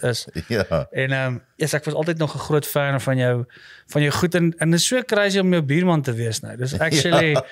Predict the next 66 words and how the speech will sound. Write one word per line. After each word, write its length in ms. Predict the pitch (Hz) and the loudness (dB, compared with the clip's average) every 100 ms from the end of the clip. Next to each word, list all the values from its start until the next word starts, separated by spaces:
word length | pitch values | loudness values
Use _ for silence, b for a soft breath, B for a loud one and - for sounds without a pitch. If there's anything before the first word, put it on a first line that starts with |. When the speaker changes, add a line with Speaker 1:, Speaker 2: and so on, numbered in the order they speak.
| - B B | -10 B B
Speaker 1:
jy 80 | 135 | -2
sien 200 | - 190 | 2 2
'n 40 | 185 | 4
ou 80 | 175 | 4
nooit 300 | 156 165 175 | 4 2 2
en 80 | 160 | 0
goed 240 | 165 160 | 0 0
en 60 | 151 | 0
nou 140 | 139 | 2
as 60 | 151 | 2
jy 80 | 160 | 2
by 80 | 151 | 2
die, 260 | 143 135 165 - 147 | 0 -4 -12 -14 -8
uh, 240 | 139 123 | -6 -2
inkom 260 | 147 156 151 | -2 0 0
by 60 | |
die 100 | 143 | 2
huis 220 | 131 135 | 2 0
en 80 | 131 | -2
gooi 140 | 123 151 | -2 -2
ons 80 | 139 | -2
die 80 | |
vingertjie. 480 | - 147 143 - 139 - B - | -2 0 0 -2 -6 -8 B -4
Speaker 2:
Ja, 200 | 123 160 | -2 0
ja. 180 | 151 127 | 0 0
Speaker 1:
En, 80 | 123 | 2
en 160 | 143 | 0
gooi. 260 | 135 156 143 | 0 2 2
Speaker 2:
Ek 120 | 123 | 0
het 120 | 165 165 | 0 0
al 100 | 147 | 0
so 140 | 190 | 0
baie 300 | 127 123 127 | 0 0 0
by 120 | 120 | 0
my 220 | 107 90 | 0 0
deliveries 560 | 101 104 85 85 98 - | 0 0 0 0 -2 -4
gekry 300 | 87 - 92 | -8 -4 -2
wat 160 | 82 - | -2 -4
vir 100 | 82 | -2
jou 220 | 73 82 71 | 0 0 -2
was. 220 | 58 - | -6 -2
Speaker 1:
Wat 160 | 254 | 0
sien 220 | - 339 415 | 2 4 4
jy? 100 | 143 120 | 2 2
Speaker 2:
<laughs> 60 | 190 | 0
Ja, 200 | - 151 - | 4 2 4
Speaker 1:
Oh, 180 | 127 180 | 2 4
ek 60 | 180 | 4
Speaker 2:
ja. 40 | |
Speaker 1:
het 80 | 202 | 4
dit 80 | 202 | 4
nog 160 | 196 | 2
nie 80 | 233 | 2
weer 120 | 170 | 0
gekry 220 | 143 - 143 | 0 0 2
Speaker 2:
Of 60 | |
Speaker 1:
nie, 80 | 143 | 2
Speaker 2:
jy 120 | 143 123 | 4 4
Speaker 1:
so. 40 | |
Speaker 2:
ek 120 | 139 104 | 2 2
bel 200 | 101 98 | 0 2
my 100 | 95 | 0
en 180 | 85 85 | -2 -2
sê 120 | 101 | -4
hulle, 220 | 98 98 | -2 -4
"Nee, 260 | 98 95 82 | -4 -8 -8